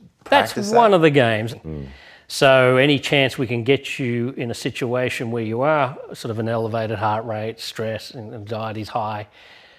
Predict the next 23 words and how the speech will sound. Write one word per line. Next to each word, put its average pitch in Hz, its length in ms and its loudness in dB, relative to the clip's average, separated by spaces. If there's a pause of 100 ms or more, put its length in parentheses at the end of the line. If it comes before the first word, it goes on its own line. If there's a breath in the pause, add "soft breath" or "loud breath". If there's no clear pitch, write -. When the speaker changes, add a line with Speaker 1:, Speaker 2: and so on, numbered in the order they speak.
(100)
Speaker 1:
and 117 180 -4
you 120 120 -4
can 120 140 -2
then 113 120 -2
either 107 220 -4
learn 120 280 -2
to 113 80 -2
manage 120 380 0
it 127 140 2
or 107 100 -2
manifest 113 800 -8
tools 117 340 -4
and 101 140 -8
techniques, 117 400 -10
which 127 160 -8
we 117 80 -6
train 117 360 -2
you 113 120 -2
in 110 100 -4
to 104 60 -4
bring 110 220 -6
it 107 100 -8
back, 175 420 4